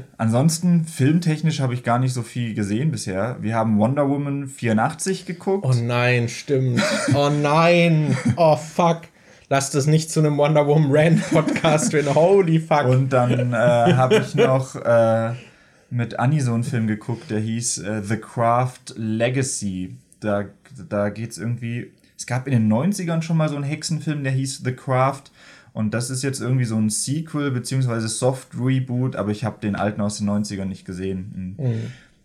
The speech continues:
Speaker 1: den fand ich eigentlich, der hatte voll viel Potenzial und voll viele Momente, wo ich dachte, boah, das ist grad eigentlich richtig interessant.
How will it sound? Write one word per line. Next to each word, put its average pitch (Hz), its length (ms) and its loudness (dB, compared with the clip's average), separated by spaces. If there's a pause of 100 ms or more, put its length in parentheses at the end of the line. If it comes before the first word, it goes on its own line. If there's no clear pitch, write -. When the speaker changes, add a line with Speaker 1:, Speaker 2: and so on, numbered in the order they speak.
(240)
Speaker 1:
den 147 120 2
fand 175 160 2
ich 165 140 0
eigentlich, 151 640 0 (600)
der 131 120 -2
hatte 185 180 -4
voll 202 360 0
viel 196 240 -2
Potenzial 165 680 2
und 127 80 2
voll 156 240 0
viele 165 200 2
Momente, 160 380 2
wo 135 60 0
ich 143 100 -2
dachte, 139 240 -4
boah, 143 260 0
das 139 100 -2
ist - 80 -6
grad 147 140 0
eigentlich 143 360 -4
richtig 160 340 -2
interessant. 143 720 0